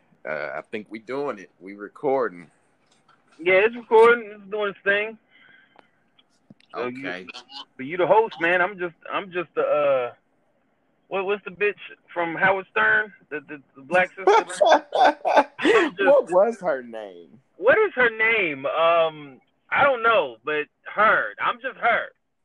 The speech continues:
Speaker 2: I'm just
Speaker 1: That's
Speaker 2: that chick.
Speaker 1: crazy.
Speaker 2: What's her
Speaker 1: You know what's
Speaker 2: I can't
Speaker 1: crazy
Speaker 2: fucking
Speaker 1: is she,
Speaker 2: remember her name.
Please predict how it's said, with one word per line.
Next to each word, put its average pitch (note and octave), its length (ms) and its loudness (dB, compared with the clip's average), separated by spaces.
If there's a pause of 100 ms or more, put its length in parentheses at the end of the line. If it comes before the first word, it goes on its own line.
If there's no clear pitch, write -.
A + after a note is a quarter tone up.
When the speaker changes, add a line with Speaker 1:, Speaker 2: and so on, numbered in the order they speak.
(360)
Speaker 2:
I'm E3+ 80 -18
just F3+ 180 -18
Speaker 1:
That's C3 180 -6
Speaker 2:
that - 0 -
chick. - 100 -16
Speaker 1:
crazy. G2+ 300 -6
Speaker 2:
What's F#2 160 -12
her - 100 -18 (280)
Speaker 1:
You E3 80 -8
know F#3 160 4
what's D#3+ 140 2
Speaker 2:
I E3+ 60 -10
can't - 20 -20
Speaker 1:
crazy E3 280 2
Speaker 2:
fucking D#3 120 -4
Speaker 1:
is G#3+ 60 -8
she, G3+ 40 -14 (140)
Speaker 2:
remember G3 140 -14
her G3 120 -12
name. D#3+ 280 -12